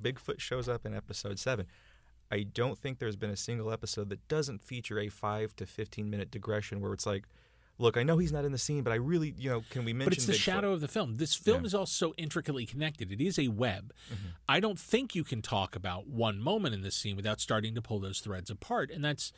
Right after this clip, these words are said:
Speaker 2: it's really brilliant construction. For a film that f-, is as hazy and as, um, addled
Speaker 1: <laughs>
Speaker 2: as this one is at times, it's also so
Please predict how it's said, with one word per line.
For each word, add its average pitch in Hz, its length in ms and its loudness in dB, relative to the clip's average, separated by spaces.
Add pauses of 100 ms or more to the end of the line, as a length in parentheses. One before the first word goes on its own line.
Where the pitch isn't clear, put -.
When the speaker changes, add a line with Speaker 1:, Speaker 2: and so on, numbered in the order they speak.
(640)
Speaker 2:
it's - 100 -6
really 147 320 4
brilliant 117 340 0
construction. 120 680 -4 (280)
For 151 180 4
a 123 40 2
film 233 320 2
that 175 160 4
f-, - 220 -16 (100)
is 165 280 2
as 113 640 0 (260)
hazy 175 800 0
and 117 300 -2
as, 104 720 -4 (420)
um, 101 280 -2 (140)
addled 123 560 2 (140)
Speaker 1:
<laughs> 117 400 -6
Speaker 2:
as 143 160 4
this 139 200 4
one 113 140 2
is 98 220 2
at 127 100 -6
times, 95 480 -4 (540)
it's - 160 -4
also 160 340 0
so 104 260 0